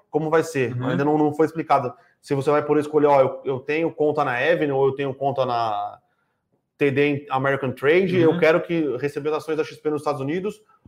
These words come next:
Speaker 1: ou você vai falar, você vai receber aqui no, no, no Brasil a B-, o B D R, tá? A gente ainda não sabe como vai ser.
Speaker 2: Ah, o Alexandre tem uma pergunta aqui muito boa. É, eu vou abrir e eu vou passar a bola pro Bruno, que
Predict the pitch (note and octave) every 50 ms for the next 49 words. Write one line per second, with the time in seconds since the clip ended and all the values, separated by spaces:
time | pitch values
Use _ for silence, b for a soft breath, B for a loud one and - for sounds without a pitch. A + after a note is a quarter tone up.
0 | b _ - C3+ D3 D#3+ E3+ F3 F#3 G3 G#3 G#3+ A3+ A3 B B B B B _
1 | _ - - C#3+ B2+ C#3+ D3 D#3 D#3 D#3 D3+ C#3+ B2+ - - D#3 D3+ D3+ D3 D3
2 | C#3+ C3+ B2+ A#2+ B2 - B2+ C#3 C#3+ C#3+ C#3+ D3 C#3+ C#3 D3 C#3 D3 - C#3+ C#3+
3 | C3+ C3 - C#3+ C#3 C#3 C#3 C#3+ C#3+ C#3+ C#3+ D3 C#3+ C3+ A#2+ C3 C#3+ D3 D3+ D3
4 | C#3+ D3 D3+ D3 C#3 D3 D3 D3+ D#3 C3+ A#2+ A#2 A#2 A2 A2+ A#2+ B2 B2 - C3+
5 | C3+ C3+ C#3+ D3 - D3 C#3+ C#3+ D3 D3 C#3+ D3+ D#3+ D3+ - - A#2 A2 - _
6 | _ _ _ _ _ _ _ _ _ - _ - A2 G#2+ G#2+ G#2+ G#2+ G#2 G#2 G#2
7 | G#2 G#2 G2+ G2+ G2+ G2+ G2 - - - A#2 A#2 A2 - - C#3 C#3 - C#3 C3+
8 | - C3 C3 B2+ - C#3 - _ _ _ _ _ _ _ C3+ C3+ C#3+ E3+ G3 G#3
9 | G#3 G3 E3+ C3+ A2 G#2+ A#2+ C3 D3 D#3+ - - - - _ _ _ F#2 G2 G2
10 | F#2 F#2 F#2 - A2+ - - _ F#2+ F#2 G2 A2 A2 - - - _ _ _ _
11 | _ _ _ _ _ - - G2 G2 A#2 D3+ C#3+ - - - _ - - G2+ A#2+
12 | A#2 A#2 A#2 A2+ A#2 A#2 A#2 A#2+ A2+ - A#2+ A2+ G#2+ A2 A2 A2+ A2+ - A#2 G#2+
13 | G#2 G#2 G#2+ A2 A2+ A#2 - A#2 A2+ A2+ -